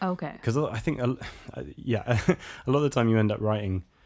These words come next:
Speaker 2: about stuff and then it almost becomes mundane. It's like, "I went to the shops. Now I'm gonna write a song about that."
Speaker 1: Right.
Speaker 2: Um, although in the current climate, that probably would be quite an interesting story for most
Speaker 1: <laughs> Yeah.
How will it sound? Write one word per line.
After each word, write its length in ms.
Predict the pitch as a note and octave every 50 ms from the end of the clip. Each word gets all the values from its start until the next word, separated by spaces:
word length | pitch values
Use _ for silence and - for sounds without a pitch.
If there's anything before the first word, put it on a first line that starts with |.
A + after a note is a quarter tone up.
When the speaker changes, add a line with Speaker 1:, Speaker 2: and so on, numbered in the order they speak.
| _ _ _ _ _ _ _ _ -
Speaker 2:
about 280 | G#2+ F#2+ G2 F#2+ -
stuff 260 | - - G2+ F#2+ -
and 100 | G#2 G2
then 100 | G2+ G#2+ G#2+
it 20 |
almost 300 | A#2+ B2 C3 B2+ A2+ -
becomes 400 | - G#2 - A2 G#2 G2+ F#2+ F#2+
mundane. 560 | G2 G2 G2+ G2 G2 F#2+ G#2+ A2+ G#2 F#2 E2+
It's 160 | F2 - - -
like, 140 | F2+ E2
"I 40 | F2+
went 260 | F#2 F#2 F#2 F#2 G2+ -
to 60 | F2+
the 120 | E2+ E2+
shops. 460 | - - F#2+ F2 - _ - - - - - -
Now 60 | G2 F2
I'm 80 | F2
gonna 140 | E2+ E2 E2+
write 120 | F2 E2+
a 40 | -
song 200 | - - F#2 F2+
about 220 | E2+ E2+ E2+ - F2
that." 180 | F2+ F2 - - _ -
Speaker 1:
Right. 440 | G3+ F#3 F3+ E3+ E3 E3 E3 F3 G#3
Speaker 2:
Um, 360 | - F2+ F2 F2 E2+ E2+ E2 - - _ _ _ _ _ _ _ _ _ _ -
although 160 | A2+ G#2+ G2
in 80 | F#2 F#2
the 40 | F#2 F2
current 300 | - G2 F2+ F2 F#2 - _ _ _ _ _ _ _
climate, 340 | - F#2+ F2 E2+ F2 - -
that 180 | - - - -
probably 200 | - F2+ F2 E2+
would 160 | E2+ F2 E2
be 80 | F2
quite 160 | E2 - F2 E2+
an 80 | E2+
interesting 320 | E2 F2 F2 E2 - F2+ F2
story 280 | - - F2+ F2 - A3+
for 80 | G3 C4+
most 180 | D4 C4 A#3
Speaker 1:
<laughs> 0 |
Yeah. 200 | G#3+ G#3+ F#3 G#3+